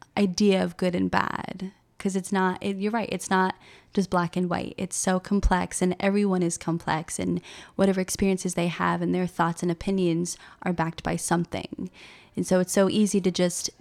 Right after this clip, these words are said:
disagree and get angry and walk away without really hearing what other people have to say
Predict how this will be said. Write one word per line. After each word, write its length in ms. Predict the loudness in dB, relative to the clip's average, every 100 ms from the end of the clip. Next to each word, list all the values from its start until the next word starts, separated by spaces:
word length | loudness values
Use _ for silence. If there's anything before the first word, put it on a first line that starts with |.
| -6
disagree 760 | -2 2 2 2 2 2 0 -2
and 160 | 0 0
get 140 | 0 2
angry 440 | 2 4 2 2
and 260 | 0 0 0
walk 260 | 0 0
away 480 | -2 2 2 2 0
without 480 | 0 -2 0 -2 -2
really 220 | -2 0
hearing 560 | -2 -4 -2 0 2 2
what 100 | 0
other 140 | -4
people 320 | -6 -8 -8
have 240 | -6 -8 -8
to 80 | -10
say 540 | -8 -10 -12 -16